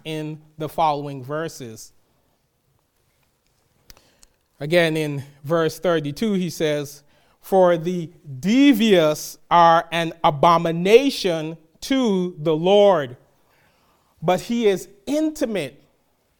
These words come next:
with the upright." Now, this word devious means to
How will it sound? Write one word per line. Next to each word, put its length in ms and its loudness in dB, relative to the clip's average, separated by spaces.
with 220 -4
the 160 -4
upright." 480 -4
Now, 460 -6
this 240 -4
word 380 -2
devious 640 -6
means 500 -10
to 420 -10